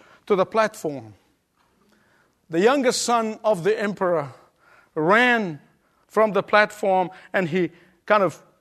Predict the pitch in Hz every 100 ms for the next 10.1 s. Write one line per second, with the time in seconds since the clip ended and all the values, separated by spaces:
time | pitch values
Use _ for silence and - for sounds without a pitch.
0 | - 143 190 277 220 240 226 214 160 185
1 | 196 220 190 160 147 277 262 233 175 269
2 | 190 208 269 - 247 185 202 - 247 240
3 | 233 202 208 175 - _ _ _ - 196
4 | 202 185 240 269 254 202 247 240 208 208
5 | 208 - 247 240 165 226 247 220 240 233
6 | 190 202 170 - 226 220 202 190 180 156
7 | _ _ _ _ _ - - 214 220 156
8 | 143 214 - - 226 196 170 180 - -
9 | - 269 - - 208 220 233 220 - 196
10 | 156